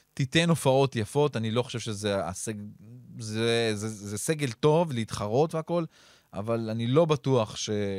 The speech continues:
שזה מספיק. דורטמונד היא לא קבוצה טובה העונה, יחסית, היא לא פתחה טוב את העונה שלה. אמ, קבוצה שלה נחלשה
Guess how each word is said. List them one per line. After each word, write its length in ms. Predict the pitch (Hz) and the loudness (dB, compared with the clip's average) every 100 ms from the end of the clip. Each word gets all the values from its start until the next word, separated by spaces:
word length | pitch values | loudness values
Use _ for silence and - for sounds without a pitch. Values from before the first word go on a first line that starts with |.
| 95 90 85 92 | -6 -10 -12 -12
שזה 260 | 107 104 | -10 -4
מספיק. 680 | 104 101 - - 175 - - _ _ _ - _ - | -4 -4 -4 0 0 0 -16 _ _ _ -20 _ -2
דורטמונד 380 | 147 139 143 120 - | -2 0 0 -2 -6
היא 140 | 101 | -4
לא 140 | 113 131 | 0 2
קבוצה 280 | 143 135 139 135 _ _ | 0 0 0 -2 _ _
טובה 280 | - 123 131 | -6 0 0
העונה, 280 | 131 135 147 151 - | 0 0 -4 -6 -14
יחסית, 460 | 120 135 156 147 | -12 -10 -12 -12
היא 260 | 104 101 104 | -12 -8 -2
לא 120 | 117 123 | -2 -2
פתחה 280 | 127 120 | -8 -8
טוב 320 | 127 143 147 135 | -4 -2 -2 -2
את 120 | 131 | -4
העונה 300 | 131 131 131 | -4 -2 -4
שלה. 300 | 139 131 135 - _ _ _ _ 82 | -4 -4 -4 -8 _ _ _ _ -8
אמ, 60 | 87 92 95 95 92 | -6 -4 -4 -4 -8
קבוצה 220 | - 110 117 | -10 -8 -6
שלה 160 | 127 | -4
נחלשה 640 | 117 120 - 117 - 147 | -2 -2 -2 -2 0 -2